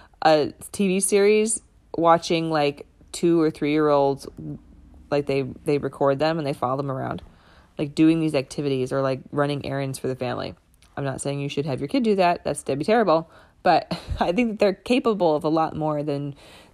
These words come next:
than we're, you know, letting them do. So, so yeah, like, encouraging them to get in the process of making food with you.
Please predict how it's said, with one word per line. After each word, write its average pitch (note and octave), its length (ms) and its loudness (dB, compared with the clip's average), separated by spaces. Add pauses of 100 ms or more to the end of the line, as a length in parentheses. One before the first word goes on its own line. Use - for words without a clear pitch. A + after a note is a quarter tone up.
than D3 220 2
we're, C#3 320 4 (100)
you D#3 100 -4
know, C#3 120 -2
letting C3+ 240 -2
them C3+ 140 -4
do. C3+ 180 -2
So, E3 320 4 (800)
so A#3+ 140 -4
yeah, D#4+ 260 2
like, F#3+ 180 -2
encouraging B3+ 500 0
them A#3 240 0
to - 140 -8
get G#3 160 2
in G3 140 -2
the G3+ 80 0
process F#3+ 640 0
of D#3+ 160 -4
making D3+ 320 -4
food D3 280 -4
with D#3 260 0
you. C#3 280 0